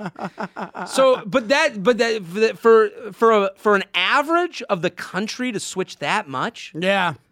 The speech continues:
Speaker 2: that's a big change. That's a
Speaker 1: Yeah.
Speaker 2: social, societal
Speaker 1: People don't wanna
Speaker 2: change.
Speaker 1: get married.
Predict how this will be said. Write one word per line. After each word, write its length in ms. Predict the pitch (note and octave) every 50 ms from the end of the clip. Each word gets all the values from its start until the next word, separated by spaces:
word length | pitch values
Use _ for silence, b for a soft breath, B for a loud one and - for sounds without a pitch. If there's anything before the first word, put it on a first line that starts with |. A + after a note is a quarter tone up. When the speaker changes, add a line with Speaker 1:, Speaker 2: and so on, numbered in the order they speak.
| _ _ _ _ _ -
Speaker 2:
that's 260 | D3+ A3 C4+ C4+ -
a 60 | D4
big 320 | F#3+ - - D4+ C#4+ F#3+ -
change. 760 | - - - C4 C#4 C#4 B3+ F3+ A2+ - _ - - - _ -
That's 160 | D3 - - D3
a 40 |
Speaker 1:
Yeah. 100 | D#3 E3
Speaker 2:
social, 480 | E3+ F3+ - D4 B3+ - - C#4+ C#4 C4
societal 640 | - - G#3+ - - - A#3 A#3 B3 B3 A#3+ A#3+
Speaker 1:
People 20 | A3
don't 160 | F#3+ G#3 G#3
wanna 120 | G3+ G3 G3
Speaker 2:
change. 80 | F#3+
Speaker 1:
get 100 | G3 F#3+
married. 400 | G3 F#3+ G3 G#3 A#3 A3+ F3+ C#3